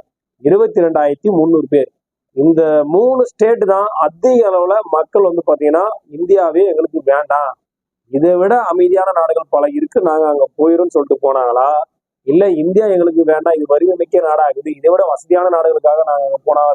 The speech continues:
தெரியல. So, வசதியின் நிமித்தமாகவும் வேலையின் நிமித்தமாகவும் பொருளாதார நிமித்தமாகவும் அவங்களுக்கு இங்க நம்ம இந்தியாவை பிடிக்கல. இந்தியாவை பிடிக்கலன்னு சொல்லிட்டு கிட்டத்தட்ட பாத்தீங்கன்னா, ஆஹ், ஒரு லட்சம் பேருக்கு மேல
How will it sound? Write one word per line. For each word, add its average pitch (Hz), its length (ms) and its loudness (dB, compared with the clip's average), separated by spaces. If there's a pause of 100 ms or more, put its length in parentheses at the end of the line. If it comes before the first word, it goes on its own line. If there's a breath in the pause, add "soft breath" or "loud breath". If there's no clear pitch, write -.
தெரியல. 139 260 0 (480)
So, 131 60 -2
வசதியின் 240 460 0
நிமித்தமாகவும் 208 680 0
வேலையின் 185 440 -2
நிமித்தமாகவும் 175 680 -2
பொருளாதார 175 420 2
நிமித்தமாகவும் 160 500 -2
அவங்களுக்கு 196 540 0
இங்க 170 220 2
நம்ம 160 200 -2
இந்தியாவை 160 500 0
பிடிக்கல. 147 400 -2 (460)
இந்தியாவை 226 560 0
பிடிக்கலன்னு 190 520 -2
சொல்லிட்டு 175 280 0
கிட்டத்தட்ட 190 400 -2
பாத்தீங்கன்னா, 165 380 0 (500)
ஆஹ், 139 340 0
ஒரு 165 220 0
லட்சம் 214 300 0
பேருக்கு 190 340 0
மேல 165 200 0